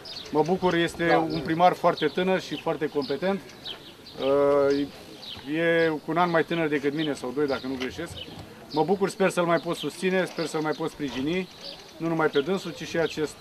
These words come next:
Speaker 1: această minunată comunitate, din toate punctele de vedere, și ca oameni, și ca peisaj. Mă bucur că am infirmat toată neîncrederea cu care știu că ne-ați privit atunci când în două mii paisprezece am spus că se va realiza acest obiectiv.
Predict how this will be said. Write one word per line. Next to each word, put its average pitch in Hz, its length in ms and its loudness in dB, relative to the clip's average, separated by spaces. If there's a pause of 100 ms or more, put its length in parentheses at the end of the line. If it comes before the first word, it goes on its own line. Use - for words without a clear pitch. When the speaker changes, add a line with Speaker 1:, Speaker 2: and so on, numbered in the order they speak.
(460)
Speaker 1:
această 147 360 -2
minunată 147 520 0
comunitate, 139 540 -2
din 139 140 -4
toate 139 220 -2
punctele 135 320 -2
de 127 80 -2
vedere, 143 260 -2
și - 140 -6
ca 139 160 -4
oameni, 143 340 0
și 127 140 -8
ca 131 220 -4
peisaj. 147 400 -2 (680)
Mă 147 100 0
bucur 170 280 0
că 170 300 4
am 165 120 6
infirmat 170 580 2
toată 165 240 0
neîncrederea 156 540 0
cu 131 160 -10
care 143 260 4
știu 160 340 -4
că 151 80 2 (160)
ne-ați 143 240 -2
privit 135 300 -4 (540)
atunci 143 360 -2
când 147 140 -4
în 143 80 -2
două 151 160 2
mii 147 80 0
paisprezece 139 640 -2
am 135 100 -2
spus 143 260 -8
că 139 120 -8
se 127 120 -10
va 123 100 -6
realiza 123 320 -2
acest 131 320 -2
obiectiv. 127 420 -2